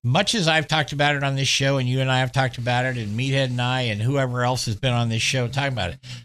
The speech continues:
people still, I think we ought to put a big sign in all the retailers above the meat counter and say, "This is myoglobin. It is good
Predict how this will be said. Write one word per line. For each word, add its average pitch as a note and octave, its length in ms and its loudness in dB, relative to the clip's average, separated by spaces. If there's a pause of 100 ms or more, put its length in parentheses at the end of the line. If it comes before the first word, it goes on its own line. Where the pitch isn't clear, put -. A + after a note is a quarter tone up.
(200)
people F#3+ 420 -2
still, C3+ 680 -2 (420)
I C3 80 2
think A3 260 0
we G#3+ 120 2
ought F#3+ 120 4
to E3 80 2
put E3 200 0
a D#3 60 -2
big C#3 240 -2
sign C3+ 480 2
in F#2+ 140 -2
all B2 180 2
the G#2+ 100 0
retailers F#2 760 -4 (260)
above B2 360 2
the G2 120 -2
meat A#2+ 300 -4
counter F2 340 -2
and F2+ 140 -10
say, E2+ 260 -4 (1120)
"This C#3 440 0
is B2+ 200 -2
myoglobin. A2+ 840 0
It C#3 160 0
is C#3 180 0
good E3 240 -2